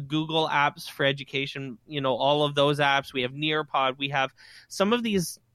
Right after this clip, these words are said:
apps and tools are super well established. And what that means is that some of these other apps that come out, when they, when they come out, they're having a, a much harder time establishing a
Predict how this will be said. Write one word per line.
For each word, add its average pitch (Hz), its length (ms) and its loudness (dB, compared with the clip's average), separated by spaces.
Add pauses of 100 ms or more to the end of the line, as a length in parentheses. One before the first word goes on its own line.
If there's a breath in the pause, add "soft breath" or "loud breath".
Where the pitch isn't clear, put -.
(140)
apps 151 380 2
and 147 140 -4
tools 160 300 0
are 127 100 0
super 147 500 -2
well 135 240 2
established. 139 640 0 (500 loud breath)
And 185 300 4
what 175 360 0
that 220 140 4
means 175 300 2
is 160 140 2
that 151 180 2 (160)
some 233 300 0
of 247 120 2
these 170 220 -2
other 143 460 6
apps 139 340 0
that 135 200 2 (120)
come 143 240 0
out, 143 240 4
when 135 160 0
they, 131 200 0
when 135 200 -2
they 123 100 0
come 160 180 -4
out, 151 140 0
they're 131 120 0
having 165 300 0
a, 143 220 4
a 139 80 -4
much 139 260 0
harder 131 300 -2
time 131 440 -2
establishing 127 600 -4
a 117 80 -4